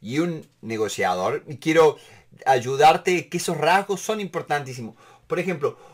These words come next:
uno es la, la pre-, la, la capacidad de presentar ideas,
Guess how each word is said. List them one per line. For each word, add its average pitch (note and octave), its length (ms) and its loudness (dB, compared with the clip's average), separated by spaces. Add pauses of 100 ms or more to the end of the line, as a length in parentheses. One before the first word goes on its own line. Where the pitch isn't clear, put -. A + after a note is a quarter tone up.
(140)
uno A#3+ 400 -2
es E3+ 160 0
la, D3 440 0 (120)
la C3+ 180 -8
pre-, C#3+ 440 -2 (100)
la, C3 600 0 (180)
la B2+ 140 -8
capacidad D#3+ 420 0
de A3 100 4
presentar C#3 800 -2
ideas, A#2 760 -6